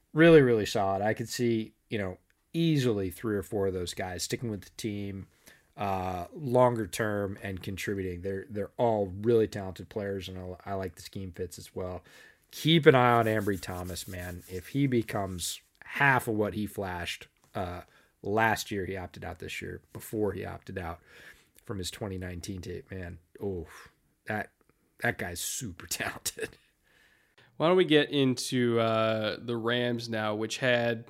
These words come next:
Speaker 2: uh, one of those off seasons where we started out going like, "Oh man, this is phenomenal. The Rams are,
Speaker 1: <laughs>
Speaker 2: the Rams are doing it. They're taking that next step." And then slowly but surely,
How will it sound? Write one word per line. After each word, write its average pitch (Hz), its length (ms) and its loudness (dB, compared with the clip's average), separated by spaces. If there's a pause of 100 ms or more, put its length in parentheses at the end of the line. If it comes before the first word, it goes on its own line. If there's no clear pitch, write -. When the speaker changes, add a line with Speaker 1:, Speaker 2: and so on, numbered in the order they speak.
(880)
Speaker 2:
uh, 139 200 -8
one 269 260 -2
of 294 80 2
those 175 460 4
off 156 260 4
seasons 127 680 0 (120)
where 120 400 2 (180)
we 127 140 0
started 147 460 2
out 135 260 4
going 117 260 2
like, 107 380 0
"Oh 117 240 0
man, 104 440 -4 (600)
this 127 240 2
is 107 140 -6
phenomenal. 101 720 -6
The 123 80 -10
Rams 120 460 -2
are, 98 180 -4 (440)
Speaker 1:
<laughs> 185 300 6
Speaker 2:
the 127 100 2
Rams 135 400 8
are 120 120 4
doing 131 320 6
it. 113 120 4
They're 123 120 4
taking 135 380 6
that 127 180 6
next 123 280 4
step." 120 260 4 (220)
And 143 140 6
then 156 140 10
slowly 233 520 4
but 202 180 0
surely, 139 840 2